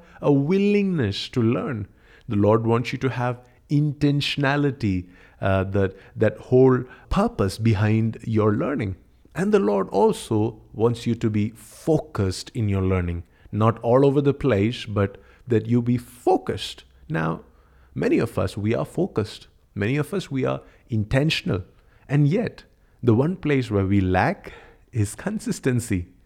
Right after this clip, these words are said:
We start off with something, and then halfway down the line, we lose interest,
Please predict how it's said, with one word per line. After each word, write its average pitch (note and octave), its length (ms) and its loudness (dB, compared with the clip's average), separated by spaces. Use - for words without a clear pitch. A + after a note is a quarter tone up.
We B2 140 2
start C#3+ 420 -4
off D#3+ 220 0
with B2+ 160 0
something, G#2 580 -2
and G#2 160 -2
then G#2 380 0
halfway G2+ 400 0
down G2 260 0
the G2 80 -2
line, G2 480 0
we F#2+ 440 0
lose G2+ 420 0
interest, - 680 -4